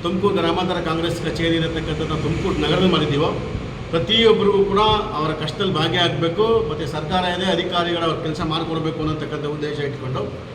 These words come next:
ಪ್ರತಿ ಮಂಗಳವಾರ ಹತ್ತು ಗಂಟೆಯಿಂದ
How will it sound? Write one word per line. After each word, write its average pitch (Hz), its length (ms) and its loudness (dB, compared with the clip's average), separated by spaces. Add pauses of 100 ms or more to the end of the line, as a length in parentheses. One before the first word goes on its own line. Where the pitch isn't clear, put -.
(140)
ಪ್ರತಿ 226 280 2
ಮಂಗಳವಾರ 170 480 2 (600)
ಹತ್ತು 190 200 -2
ಗಂಟೆಯಿಂದ 190 440 4